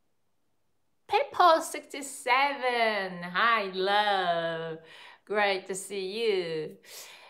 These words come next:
Thank you, Nancy, Nancy Yan. Oh, did I say hello to Nancy Yan? Hello. <laughs> And, um, okay, well, that's, well, I was actually making a lot of things, and so that's why I have so many vegetables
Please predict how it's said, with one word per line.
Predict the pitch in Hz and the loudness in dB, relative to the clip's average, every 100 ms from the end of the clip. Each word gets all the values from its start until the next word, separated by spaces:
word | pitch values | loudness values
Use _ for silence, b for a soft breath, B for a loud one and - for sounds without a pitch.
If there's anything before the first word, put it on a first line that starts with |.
| B B | B B
Thank | - 285 311 302 - | 0 2 2 -2 -6
you, | 202 185 165 | -4 -4 -4
Nancy, | 165 160 170 - 170 | -6 -6 -8 -12 -12
Nancy | 170 175 180 180 180 | -8 -4 -4 -6 -8
Yan. | 175 175 220 294 - _ _ _ | -4 -2 -2 -4 -10 _ _ _
Oh, | 208 190 - - _ | 0 0 -2 -14 _
did | - | -2
I | 254 480 | 0 0
say | 466 440 | 0 -2
hello | 381 320 370 | -2 -2 -4
to | 226 | -4
Nancy | 220 226 247 | -6 -6 -8
Yan? | 240 269 392 | -6 -6 -4
Hello. | 440 247 233 - 185 - B B B - | -2 2 2 0 -8 -16 B B B -4
<laughs> | 370 370 - 285 B B B B _ - | 0 0 -2 -8 B B B B _ -4
And, | 247 240 240 233 | 0 0 0 0
um, | 233 226 226 233 233 233 254 - _ _ - B B B _ - | 2 4 4 4 2 -6 -16 -20 _ _ -20 B B B _ -8
okay, | 262 240 - - | -2 -2 0 4
well, | 240 240 240 - - _ _ _ _ _ _ _ _ _ _ _ - - 180 | 6 6 6 0 -14 _ _ _ _ _ _ _ _ _ _ _ -20 -20 -2
that's, | 220 320 330 - - | 4 4 2 -8 -2
well, | 247 254 254 - | 2 2 2 2
I | 247 262 | 4 4
was | 269 277 | 0 -2
actually | 277 262 262 226 | -2 -4 -4 -6
making | 220 214 214 | -4 -6 -4
a | 208 | -4
lot | 208 233 | -2 0
of | 240 226 | -2 -4
things, | 220 202 190 | -6 -6 -10
and | 185 | -12
so | - | -12
that's | 190 226 226 | -4 -4 -2
why | 208 202 190 | 0 0 0
I | 190 | -2
have | 208 220 208 208 | -2 0 0 0
so | - - 233 233 226 | -6 -4 -2 0 -2
many | 226 220 214 214 208 202 | -4 -4 -4 -4 -6 -8
vegetables | 190 196 190 190 165 151 - 160 - - | -6 -6 -6 -6 -4 -4 -6 -10 -12 -14